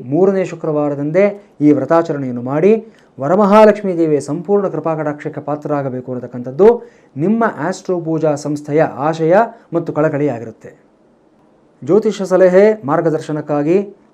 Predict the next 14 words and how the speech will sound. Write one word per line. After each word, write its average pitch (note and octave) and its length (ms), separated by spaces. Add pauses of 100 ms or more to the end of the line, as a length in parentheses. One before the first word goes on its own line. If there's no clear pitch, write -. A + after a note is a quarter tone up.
(100)
ವಾಸ್ತು F3 400
ಸಲಹೆಗಳಿಗಾಗಿ D3+ 920 (300)
ಮತ್ತು C#3+ 260
ಧರ್ಮ G#3+ 220
ಸಂದೇಹಗಳ F3+ 560
ನಿವಾರಣೆಗಾಗಿ, C#3 920 (380)
ಎಲ್ಲ A#3+ 260
ರೀತಿಯಾದಂಥ F#3 580
ಪೂಜಾ F3+ 520
ಕೈಂಕರ್ಯಗಳು, D3+ 760 (260)
ಹೋಮ F3 260
ಹವನಾದಿಗಳ D3 540
ಒಂದು C3 260
ಸಹಕಾರಕ್ಕಾಗಿ C#3+ 1000